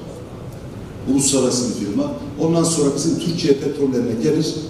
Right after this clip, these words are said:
bir boş kağıt verirler. "Kardeşim, biz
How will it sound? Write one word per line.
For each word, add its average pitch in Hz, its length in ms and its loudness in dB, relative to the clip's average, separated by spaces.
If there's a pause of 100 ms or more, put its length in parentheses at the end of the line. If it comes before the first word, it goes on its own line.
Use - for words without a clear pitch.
(200)
bir 165 260 8 (380)
boş 175 120 6
kağıt 113 440 0
verirler. 87 460 -6 (340)
"Kardeşim, 135 400 2 (100)
biz - 400 2